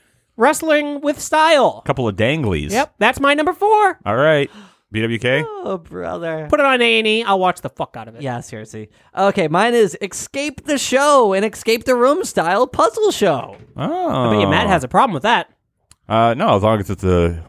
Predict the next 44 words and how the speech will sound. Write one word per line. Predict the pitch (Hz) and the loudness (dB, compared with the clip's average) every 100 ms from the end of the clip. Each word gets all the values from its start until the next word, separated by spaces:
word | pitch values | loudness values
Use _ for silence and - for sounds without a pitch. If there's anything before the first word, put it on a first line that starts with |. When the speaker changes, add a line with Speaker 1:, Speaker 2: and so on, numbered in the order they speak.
| _ | _
Speaker 2:
a | - | -6
show | - 104 98 | 0 2 2
unto | 98 104 | 2 0
itself | 90 95 104 101 | 0 2 2 0
and | 85 | -2
not | 85 87 _ _ | -2 -2 _ _
forced | - - 92 - | -10 -2 -2 -2
into | 87 87 | -6 -4
the | 78 | -2
haunted | 85 87 85 | 0 0 2
house | 85 104 | 2 2
industry | 82 78 87 | -2 -2 -2
for, | 82 | -2
Speaker 1:
This, | 78 - | -2 -4
Speaker 2:
for | - 92 | -2 0
no | 85 87 | 0 0
Speaker 1:
this | |
Speaker 2:
fucking | - 160 - | 0 0 0
Speaker 1:
fucking | - | 0
Speaker 2:
reason. | 80 131 87 | 2 0 -2
Speaker 1:
guy. | 104 85 - _ _ _ _ _ _ _ _ _ _ - | -4 -8 -18 _ _ _ _ _ _ _ _ _ _ -4
Speaker 2:
All | 123 | 0
right, | 107 | 2
go | 117 | 2
on. | 92 101 | 2 2
Speaker 3:
Wait, | 220 131 | 0 2
no, | 156 | 0
tell | 131 160 | 0 -2
me. | 202 - _ _ _ _ - - | -2 -6 _ _ _ _ -20 -4
Speaker 2:
Uh, | 110 110 107 104 - _ | 2 4 6 4 0 _
escape | - 123 - 139 170 | -4 -2 0 0 2
rooms | 170 | 0
for | 160 | 0
some | 143 156 | -2 0
reason, | 151 151 151 143 | 0 0 -2 0
like, | 110 92 - _ _ _ - | 0 0 -6 _ _ _ -6
haunt, | - 120 | -2 0
like, | 117 95 - | 0 0 0
they're | 104 | 0
just | 104 90 | 0 -2
dominating | 82 90 98 98 95 87 | 0 2 4 4 2 0
haunted | 90 90 85 | -2 -2 0
house, | 80 85 - - | 0 -2 -6 -4
uh, | 82 85 82 | 0 2 2